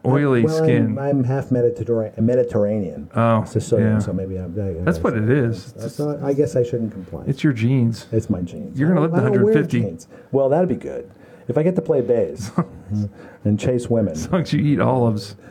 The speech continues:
Speaker 2: I'll be fine.
Speaker 1: the rest of your life,
Speaker 2: Yeah.
Speaker 1: you'll live to a hundred fifty.
Speaker 2: Green olives and gin. That's
Speaker 1: Yeah,
Speaker 2: all
Speaker 1: I don't know. I, every once in a while, I have a little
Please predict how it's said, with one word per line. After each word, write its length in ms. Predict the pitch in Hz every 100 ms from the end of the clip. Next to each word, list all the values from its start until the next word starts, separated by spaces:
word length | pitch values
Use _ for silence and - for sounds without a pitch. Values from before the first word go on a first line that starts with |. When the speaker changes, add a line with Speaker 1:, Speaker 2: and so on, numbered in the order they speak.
| - 117
Speaker 2:
I'll 120 | 113
be 100 | 107
fine. 300 | - 101 101
Speaker 1:
the 60 |
rest 200 | 113 110
of 80 | 107
your 120 | 107
life, 260 | 110 110 -
Speaker 2:
Yeah. 80 | 113
Speaker 1:
you'll 160 | 131 151
live 160 | 151
to 60 | 131
a 40 |
hundred 280 | 127 120 117
fifty. 280 | 127 117 113
Speaker 2:
Green 240 | 113 131 123
olives 380 | 123 123 117 113
and 100 | 113
gin. 320 | 104 87 78
That's 160 | 85 123
Speaker 1:
Yeah, 220 | 120 98
Speaker 2:
all 60 | 90
Speaker 1:
I 120 | 151
don't 220 | 220 196
know. 220 | 160 156 113
I, 160 | 123 175 - - - - - - _ - -
every 180 | 139 151
once 180 | 143 143
in 60 |
a 20 | 131
while, 80 |
I 40 | 117
have 80 | 110
a 40 |
little 300 | 110 110